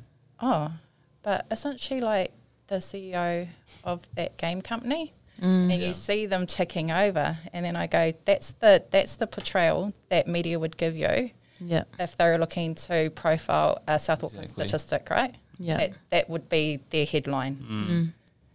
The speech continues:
Speaker 1: "Young mum, high school dropout, starts game studio in South Auckland."
Speaker 2: Yeah, yeah.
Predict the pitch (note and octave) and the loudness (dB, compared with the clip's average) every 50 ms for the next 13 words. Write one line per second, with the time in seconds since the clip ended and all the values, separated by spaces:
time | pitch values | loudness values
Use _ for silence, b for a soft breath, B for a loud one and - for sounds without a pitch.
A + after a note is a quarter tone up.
0 | _ _ - G#3 A3 A3 A3 G3+ F#3+ F#3 F#3+ F#3 F#3+ F3 F#3+ G3 F#3+ F#3 - - | _ _ 0 4 4 4 4 0 -2 -2 -2 -4 -2 2 4 4 4 4 2 0
1 | F#3 F3+ E3 F3+ E3 - - E3+ E3+ E3 - - - - D#3+ D3+ - - - D#3 | 0 0 2 2 2 2 4 4 4 4 2 2 2 2 2 2 2 2 2 2
2 | D3+ D#3 - - - D3+ D3 D3 D3 C#3+ D3 C#3+ - - C#3 C#3+ - - C3+ - | 2 0 -2 -2 -2 -2 -2 0 0 0 -2 -2 -2 -2 -2 0 0 0 -2 -2
3 | - - C3+ - C#3+ - - F3+ F3 E3+ E3+ E3 E3 D#3+ | -2 -4 -6 -6 -6 -8 -4 -2 0 2 2 2 0 0